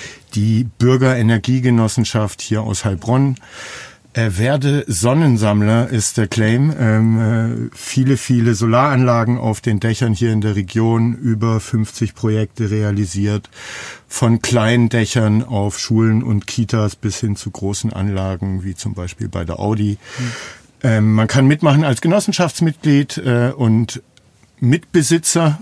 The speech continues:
Speaker 1: sozusagen, äh, der Solaranlagen sein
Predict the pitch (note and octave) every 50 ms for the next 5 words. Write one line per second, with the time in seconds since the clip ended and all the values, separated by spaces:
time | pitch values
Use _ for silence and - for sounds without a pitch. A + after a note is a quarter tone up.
0 | - - A2+ A#2+ C#3+ B2 - - C#3+ A#2+ A#2+ C3 B2 B2 B2 A#2+ C3 B2+ B2+ B2
1 | B2 A#2+ A#2+ A#2 G#2+ - A#2 A2 F#2+ A2+ G#2+ A2 B2 D3+ E3 E3 D#3+ D#3+ D#3 D3+
2 | D3 C#3 C#3+ B2 C3+ C3 B2+ B2+ B2+ B2+